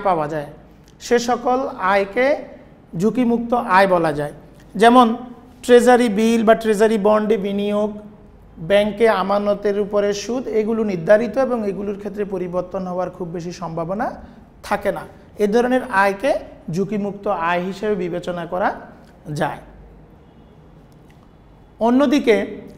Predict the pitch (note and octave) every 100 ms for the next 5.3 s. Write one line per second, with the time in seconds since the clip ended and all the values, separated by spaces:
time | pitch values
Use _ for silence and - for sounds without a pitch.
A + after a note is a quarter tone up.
0 | - - - - D#3+ A#3+ A#3+ C4+ C4 G#3+
1 | A3 A#3+ B3 B3+ C4+ B3 F#3 A3+ B3+ A#3
2 | A3+ G3 E3 D3+ - - - - - -
3 | - - - A#3 A3+ A#3+ B3 B3+ F#3+ G#3
4 | A3 G#3 G#3+ A3 A3 - - - E3+ F#3+
5 | F3 D#3+